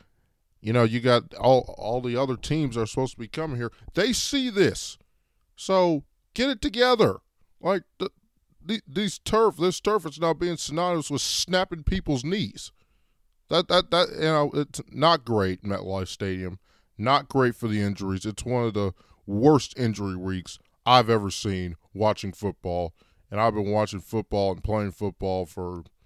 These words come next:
what, fifteen, sixteen years. So, I've been around the game a long time. I've never seen anything like it. Now, on the field, we start with the Cowboys and the Atlanta Falcons, which was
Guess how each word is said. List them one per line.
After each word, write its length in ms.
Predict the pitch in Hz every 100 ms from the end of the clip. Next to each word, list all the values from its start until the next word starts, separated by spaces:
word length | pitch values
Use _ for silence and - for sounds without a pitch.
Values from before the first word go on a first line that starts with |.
| - _
what, 240 | - 92 92
fifteen, 600 | - 104 - 98 92 87
sixteen 440 | 98 - - 82
years. 320 | 80 - - - _ _
So, 280 | - 92 80 _ _ _ _ _ _ - -
I've 160 | 104
been 120 | 107
around 280 | 104 101 95
the 60 | 90
game 240 | 92 95
a 40 | 90
long 240 | 90 90
time. 320 | 85 90 87 -
I've 200 | 101 85
never 200 | 90 87
seen 180 | - 87
anything 300 | 87 - 98
like 220 | - -
it. 100 | - - - - - - _ - - - _ - _ _ -
Now, 180 | 131
on 240 | 170 220 185
the 80 | 147
field, 460 | - 123 98 87 - - _ _ -
we 120 | 131
start 520 | - - 160 151 - - -
with 400 | 120 127 113 -
the 100 | 120
Cowboys 720 | - 147 143 127 123 120 113 -
and 180 | 110 117
the 100 | 113
Atlanta 380 | 104 117 110
Falcons, 600 | 95 107 98 90 92 85
which 280 | 104 110 -
was 460 | 104 101 101 95